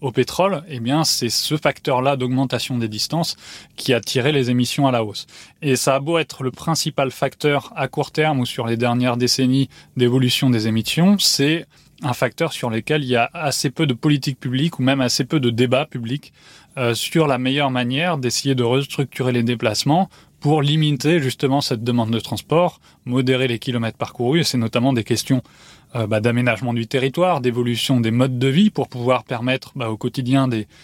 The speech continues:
des distances plus, plus faibles, donc ça veut dire des modes de vie plus en proximité. Donc ça interroge tout, en fait, ça interroge l'emploi, ça interroge les, les lieux où on, on va faire les courses, donc les commerces, ça va interroger les lieux où on fait les activités, donc, euh, c'est, que ce soit les loisirs,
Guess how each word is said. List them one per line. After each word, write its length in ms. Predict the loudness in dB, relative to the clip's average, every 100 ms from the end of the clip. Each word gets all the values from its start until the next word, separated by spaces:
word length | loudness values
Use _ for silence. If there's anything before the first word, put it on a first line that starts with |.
| -10
des 100 | -4
distances 380 | 0 0 0 -2
plus, 280 | -4 -10 -8 -4
plus 140 | -2
faibles, 300 | 2 0 0
donc 160 | -8 -8
ça 80 |
veut 80 | -6
dire 160 | -2 -2
des 80 | -2
modes 220 | -4 -2
de 80 | -2
vie 180 | -4
plus 240 | -4 -2 0
en 60 |
proximité. 580 | 0 -2 0 0 2 0 -2 _ _ -8
Donc 240 | 0 0 2
ça 160 | -2
interroge 480 | -2 0 0 0 -4 _ _ _ _
tout, 160 | 0 2
en 80 | 0
fait, 180 | -2 -4
ça 80 |
interroge 480 | -6 -2 2 2 0
l'emploi, 420 | -6 -2 0 0
ça 200 | 0 -4
interroge 500 | -6 -4 0 0 0
les, 300 | -2 -4 -4
les 260 | -6 -8 -6
lieux 360 | 0 4 4 2
où 120 | -2
on, 200 | -2 -4
on 420 | -6 -20 -14 -6
va 60 | -2
faire 180 | -2 -2
les 80 |
courses, 260 | -2 0 0
donc 200 | -2 -6
les 80 | -6
commerces, 480 | -2 2 0 -2 -10 -20 -12
ça 180 | -8 -4
va 80 |
interroger 500 | -4 -2 0 2 2
les 80 | 2
lieux 180 | 2 2
où 60 | 2
on 80 |
fait 160 | 0 -2
les 160 | -2 -4
activités, 640 | -4 -2 -2 0 2 2
donc, 260 | 0 -2 -2
euh, 400 | -2 -2 -4 -8
c'est, 360 | -10 -10 -10 -8
que 60 |
ce 100 | -8
soit 200 | -8 -6
les 100 | -4
loisirs, 540 | 0 2 2 0 0